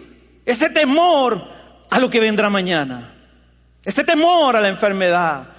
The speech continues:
Ese temor a las rupturas. ¿Por qué? Para reforzar aún más, Mateo ocho veintiséis, Cristo reprende a sus discípulos y les dice, "¿Por qué teméis, hombres de poca fe?"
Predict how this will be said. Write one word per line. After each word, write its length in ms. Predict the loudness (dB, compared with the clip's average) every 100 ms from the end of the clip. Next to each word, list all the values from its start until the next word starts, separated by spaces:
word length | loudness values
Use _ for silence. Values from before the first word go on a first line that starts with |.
| -20 -4
Ese 220 | -2 0
temor 680 | 0 2 2 2 2 2 -2 -4 -2
a 80 | 2
las 140 | 2
rupturas. 760 | 0 -2 -2 2 0 -2 -10 -18 -20 -20 _
¿Por 220 | -2 -2 0
qué? 640 | 0 2 2 -2 -8 -18 -20 -20 -20 _ _ _ _ _ _ _ _ _ -4
Para 220 | 0 2
reforzar 440 | 0 0 -2 0 2
aún 160 | 2
más, 380 | 2 2 0 0
Mateo 400 | 0 2 2 4
ocho 220 | 2 2
veintiséis, 760 | 0 0 -4 -4 0 2 2 0 -6 -8
Cristo 400 | 0 2 2 0
reprende 560 | 0 0 0 0 2 0
a 60 |
sus 160 | 0 -2
discípulos 560 | -2 0 0 0 0 2
y 40 |
les 120 | 2
dice, 360 | 2 0 0 -2 -4 -18 -6
"¿Por 200 | -4 -4
qué 140 | -4 -2
teméis, 560 | -2 0 -2 -4 -6
hombres 260 | -6 -4 -4
de 120 | -4
poca 240 | -4 -10
fe?" 280 | -6 -4 -4